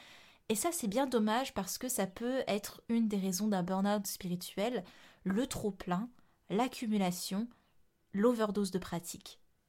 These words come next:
On ne prend pas le temps d'expérimenter une chose que l'on va déjà sauter sur une autre chose,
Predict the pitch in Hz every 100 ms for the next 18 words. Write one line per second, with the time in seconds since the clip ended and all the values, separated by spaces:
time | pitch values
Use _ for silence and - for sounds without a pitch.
0 | _ - _ _ - _ - 240 240 233
1 | 233 285 285 240 247 240 233 220 - 220
2 | - 240 220 208 208 226 220 - 240 240
3 | 208 - 226 294 240 - - - - 226
4 | 214 208 202 208 254 - 220 247 247 -
5 | 190 185 233 196 180 - 208 220